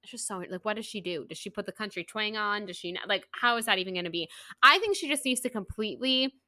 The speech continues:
re-record that one in, like, a completely different style because, you know, like, I just, that's my personal take on it anyways. Just, like, completely make it, like, the same but different, you know? Um,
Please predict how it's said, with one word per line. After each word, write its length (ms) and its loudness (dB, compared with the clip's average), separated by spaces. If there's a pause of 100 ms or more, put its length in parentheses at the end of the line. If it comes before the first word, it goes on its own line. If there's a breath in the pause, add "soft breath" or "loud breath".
(680)
re-record 560 6
that 160 8
one 140 8
in, 100 2
like, 220 -2
a 100 4
completely 560 0
different 380 -4
style 580 -2
because, 720 2 (460)
you 140 2
know, 300 8
like, 220 4
I 100 6
just, 200 -2
that's 200 0
my 200 4
personal 320 -4
take 160 -2
on 100 -2
it 60 -4
anyways. 500 -2 (260)
Just, 140 -6
like, 120 0
completely 440 -4
make 180 -6
it, 140 -4
like, 340 -2 (300)
the 80 -2
same 320 -2
but 140 -8
different, 360 -10
you 120 -10
know? 120 -8 (460)
Um, 540 6